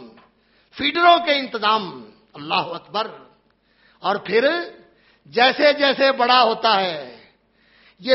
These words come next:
باپ بھی لگا ہوا ہے اس کی محبت کے اندر، اس کی فرمائشیں، اس کی ضرورتیں پوری کرنے کے لیے، وہ تو دیکھ کے مسکراتا ہے اور بتاتا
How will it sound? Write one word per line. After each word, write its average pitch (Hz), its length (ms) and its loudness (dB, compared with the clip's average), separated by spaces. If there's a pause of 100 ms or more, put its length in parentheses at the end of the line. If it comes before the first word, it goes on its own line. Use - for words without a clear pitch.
(140)
باپ 339 320 6
بھی 349 100 2
لگا 320 300 4
ہوا 302 300 4
ہے 294 80 6
اس 277 260 2
کی 269 140 -8 (560)
محبت 320 560 2
کے 320 120 4
اندر، 302 300 4 (460)
اس - 180 -6
کی 330 180 -2 (640)
فرمائشیں، 294 720 2 (200)
اس 320 100 -6 (120)
کی 359 140 -2
ضرورتیں 359 540 2 (100)
پوری 320 200 -2
کرنے 269 340 -2
کے 233 140 -8
لیے، 208 480 -8 (280)
وہ 233 100 0
تو 247 160 -2
دیکھ 247 360 -2
کے 262 100 -6
مسکراتا 254 840 0
ہے 175 420 -6 (500)
اور 220 240 0 (840)
بتاتا 339 500 4